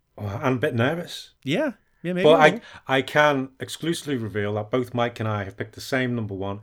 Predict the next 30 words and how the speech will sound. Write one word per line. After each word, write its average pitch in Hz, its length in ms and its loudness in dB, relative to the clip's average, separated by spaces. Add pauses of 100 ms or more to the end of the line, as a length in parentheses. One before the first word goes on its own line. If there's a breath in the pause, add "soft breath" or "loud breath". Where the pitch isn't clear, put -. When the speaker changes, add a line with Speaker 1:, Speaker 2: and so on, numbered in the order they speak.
Speaker 1:
It 117 80 -6
is, 113 120 -4
of 107 100 -14
course, 107 360 -4 (300)
Flubber. 98 200 -10
Speaker 2:
Flubber. 92 280 -6 (140)
Yeah. 107 200 -6 (120)
I 139 60 -8
mean, 123 280 -4
what, 156 260 -6 (100)
that's 175 280 0
kind 185 160 2
of 147 80 0
a 139 40 -2
Speaker 1:
It's - 80 -4
Speaker 2:
given. 107 200 -2
Speaker 1:
gotta - 120 2
Speaker 2:
I'm, - 60 -2
Speaker 1:
be. 123 60 0
Speaker 2:
I'm, 123 100 0
Speaker 1:
That, 170 140 0
Speaker 2:
you 135 60 -2
Speaker 1:
that's 170 160 4
Speaker 2:
know. - 20 -8
Speaker 1:
the 139 60 -4
given. 147 420 -2
It's - 80 -20
the 165 80 -10
given. 190 240 2
Speaker 2:
We, 190 200 4